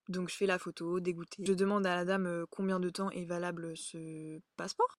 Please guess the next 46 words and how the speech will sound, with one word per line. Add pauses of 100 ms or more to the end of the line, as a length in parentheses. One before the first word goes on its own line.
et
elle
me
dit (160)
dix
ans. (160)
Donc
moi
je
dis, «
Ah,
euh, (160)
<laughs>
génial,
du
coup
je
vais
avoir
cette
tête
pendant
dix
ans. » (880)
Et
là,
elle
rigole
en
me
disant, «
Mais,
euh, (400)
mais
non,
vous
êtes
super
belle,
euh, (360)
vous
savez,
il
y
a
pire. »